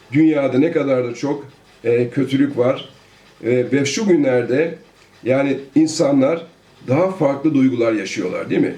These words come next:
Yani artık doğa-, doğaya bakan kalmadı diyebiliriz. Tanrı'nın yüceliğini gören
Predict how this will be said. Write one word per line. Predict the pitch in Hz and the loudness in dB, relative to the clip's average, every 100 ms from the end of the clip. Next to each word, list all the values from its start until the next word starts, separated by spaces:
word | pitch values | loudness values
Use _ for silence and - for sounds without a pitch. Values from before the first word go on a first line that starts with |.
| 113 | -2
Yani | 139 139 117 - - _ - - - | 0 2 0 -8 -20 _ -20 -10 -4
artık | 147 151 185 | -2 0 0
doğa-, | 147 151 143 135 | 2 0 0 0
doğaya | 151 143 170 | 2 2 0
bakan | 165 - 170 190 | 0 -2 -2 -2
kalmadı | 185 175 170 147 156 | 0 0 2 -2 0
diyebiliriz. | 160 156 160 120 - - _ _ - - | 0 0 -2 -2 -8 -14 _ _ -20 -8
Tanrı'nın | - 147 156 170 175 | -2 0 2 2 2
yüceliğini | 147 135 147 160 165 | 2 2 2 2 2
gören | 151 147 147 - | 2 0 0 -2